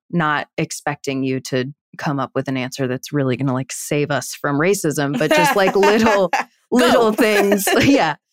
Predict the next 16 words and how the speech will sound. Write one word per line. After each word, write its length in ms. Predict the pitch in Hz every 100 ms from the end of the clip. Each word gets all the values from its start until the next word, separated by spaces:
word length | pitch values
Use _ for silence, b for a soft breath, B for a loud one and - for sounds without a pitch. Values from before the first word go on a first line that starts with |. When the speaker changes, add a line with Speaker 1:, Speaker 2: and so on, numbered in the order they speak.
| _ _
Speaker 1:
Little 320 | 202 233 240
things 540 | 233 196 160 160 165 -
that 340 | 180 165 160 - -
people 360 | 190 185 175
can 360 | 165 180 165 160 160
do, 380 | 151 156 156 151
whether 340 | 156 151 147
it 100 | 160
be 160 | 170 190
on 200 | 151 147
set 300 | - 143 147
or, 240 | - 151 147
like, 280 | 143 139 _
in 240 | 170 160 156
the 100 | 143
world, 680 | 139 151 160 147 143 147